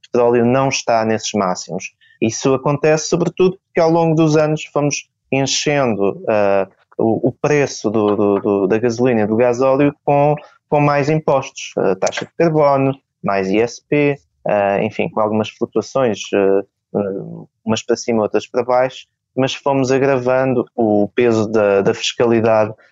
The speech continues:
no, nos combustíveis, eh, obrigando também à incorporação de biocombustíveis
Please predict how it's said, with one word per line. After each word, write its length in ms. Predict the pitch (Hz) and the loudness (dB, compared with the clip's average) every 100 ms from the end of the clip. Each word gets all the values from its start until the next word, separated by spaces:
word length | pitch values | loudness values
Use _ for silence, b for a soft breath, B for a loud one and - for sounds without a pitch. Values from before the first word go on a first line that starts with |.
| - | -4
no, 240 | 113 110 107 | 0 2 2
nos 180 | 110 - | 0 -2
combustíveis, 840 | 113 110 - 139 143 151 160 - _ _ _ _ | -2 -2 0 0 2 2 0 -2 _ _ _ _
eh, 200 | 113 107 | 0 2
obrigando 560 | - 117 117 113 123 117 | 2 2 0 0 0 0
também 340 | 123 117 120 | -2 0 0
à 100 | 113 | 0
incorporação 720 | 113 113 113 - 113 - 117 | -2 -2 -6 -2 -4 -2 -2
de 60 | 107 | 0
biocombustíveis 920 | 113 113 - 110 - 117 107 104 | 0 0 -2 -6 -4 -4 0 -2